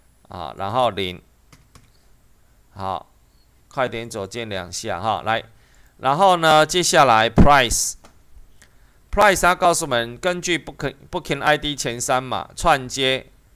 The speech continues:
哦，run no 之后比对，呃，look up price 的范围内的 price，好，我们看一下 look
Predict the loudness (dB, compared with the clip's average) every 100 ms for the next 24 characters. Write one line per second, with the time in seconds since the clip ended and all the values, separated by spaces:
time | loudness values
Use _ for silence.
0 | _ _ _ _ _ _ -6 -4 -2 -4
1 | -6 -12 _ -8 0 0 0 -2 -2 0
2 | 0 -2 -12 -14 -4 0 0 0 -10 _
3 | _ _ _ _ _ _ -2 2 2 0
4 | -4 -8 -4 2 2 2 2 4 2 0
5 | -6 -4 -6 -2 0 0 -2 -4 -4 -4
6 | -8 -8 -4 0 0 -2 -6 -8 -12 _
7 | -10 -8 -8 -2 -2 0 0 -2 -2 -6
8 | -6